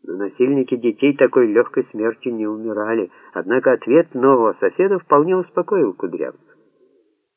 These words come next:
«Да нет», — сказал тот, — «не изнасиловал». А избил и порезал. Она, сучка, деньги приносить отказывалась своему парню.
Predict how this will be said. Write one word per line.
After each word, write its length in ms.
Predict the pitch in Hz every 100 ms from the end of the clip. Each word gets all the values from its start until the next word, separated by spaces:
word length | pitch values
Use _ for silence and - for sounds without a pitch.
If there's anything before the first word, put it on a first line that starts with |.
| _
«Да 280 | - 73 143
нет», — 380 | 175 175 156 113 _
сказал 540 | - 101 101 82 71 _
тот, — 240 | 92 65 - _ _ _ _ _ -
«не 160 | 190
изнасиловал». 840 | 139 147 120 - 135 127 90 - - _ _ _ _ _ -
А 60 |
избил 520 | 101 110 87 85 156 123
и 60 |
порезал. 680 | 95 101 110 117 101 98 78 - _ _
Она, 340 | 87 107 143 156 -
сучка, 380 | 175 156 - 175
деньги 460 | 131 143 185 151 139
приносить 560 | - 123 120 - 107
отказывалась 760 | 98 90 113 107 87 95 98 90 _
своему 400 | 87 98 95 95
парню. 460 | 87 90 73 69